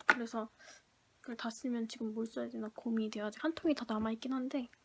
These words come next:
쓸 때까지 써보고, 안 되면은 뭐 일반 원래 쓰던 거 오 겹짜리 쓰려고요. 그리고 이거 뿌려주고, 원래 스킨은 이걸 썼어요. 이 파파레시피에서 나온 건데,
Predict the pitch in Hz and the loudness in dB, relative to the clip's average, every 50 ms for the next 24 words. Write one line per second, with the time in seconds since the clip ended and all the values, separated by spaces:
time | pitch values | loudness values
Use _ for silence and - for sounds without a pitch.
0 | _ _ _ _ _ _ _ _ _ _ _ _ _ _ _ _ _ _ _ _ | _ _ _ _ _ _ _ _ _ _ _ _ _ _ _ _ _ _ _ _
1 | _ _ _ _ _ _ - - - - - - 247 - 302 - - 254 233 - | _ _ _ _ _ _ -20 -20 -20 -10 -8 -6 -6 -4 -6 -6 -4 -6 -2 -2
2 | 262 247 - 269 - - 233 247 - - _ _ - - - - _ _ _ - | -2 -2 -2 -6 -4 -4 -4 -4 -6 -12 _ _ -20 -20 -20 -20 _ _ _ -8
3 | 262 233 233 233 226 226 220 214 214 208 208 208 220 226 226 226 220 220 208 208 | -6 -4 0 0 2 2 2 2 0 -2 -2 -4 -2 -2 -2 -2 -2 -2 0 0
4 | 208 208 226 220 - - 285 277 269 262 262 311 - - - - - - - - | 0 0 -2 -4 0 0 0 0 2 -2 -4 -4 -6 -8 -18 -20 -20 -20 -20 -20
5 | - - - - 240 214 233 226 226 - - - 214 196 196 190 190 - - - | -20 -20 -6 -4 -2 0 0 0 -2 -4 -6 -6 -6 -4 -4 -8 -10 -8 -10 -6
6 | - 247 233 233 226 220 - 220 - - _ _ _ _ _ _ - - - - | -4 -2 -2 -2 -4 -6 -10 -16 -18 -20 _ _ _ _ _ _ -20 -20 -20 -20
7 | - _ _ _ - 254 220 - 214 226 233 226 - - 330 359 370 339 - - | -20 _ _ _ -10 -10 -8 -8 -4 -4 -4 -4 -2 0 2 2 2 2 0 -4
8 | 247 - 294 294 220 214 - - _ _ _ _ _ _ _ _ _ _ _ _ | -2 2 2 2 2 0 -4 -10 _ _ _ _ _ _ _ _ _ _ _ _
9 | _ _ _ _ _ _ _ - 247 233 233 233 - - - - - 381 359 339 | _ _ _ _ _ _ _ -8 -6 -6 -6 -6 -8 -10 -14 -2 4 6 6 6
10 | 277 233 214 220 220 220 220 226 226 226 - - - - - - - _ _ _ | 6 4 2 0 0 0 0 0 -2 -6 -6 -8 -12 -12 -14 -18 -20 _ _ _
11 | _ _ _ _ _ _ _ - - - _ _ _ _ _ _ _ _ _ _ | _ _ _ _ _ _ _ -20 -20 -20 _ _ _ _ _ _ _ _ _ _
12 | _ _ _ - - - _ _ _ _ 320 - 226 220 - 311 - - 403 381 | _ _ _ -20 -20 -20 _ _ _ _ -4 -4 -4 -2 -4 -6 6 8 8 8
13 | 359 330 330 - 269 - - - 247 240 240 233 226 226 226 226 226 226 220 - | 10 6 4 2 0 0 0 2 4 4 4 4 2 2 2 2 0 -2 -4 -2
14 | 240 208 196 202 202 208 - 202 190 196 220 240 233 226 220 | -2 -2 0 0 0 0 -2 -4 -4 -2 -2 0 0 -2 -4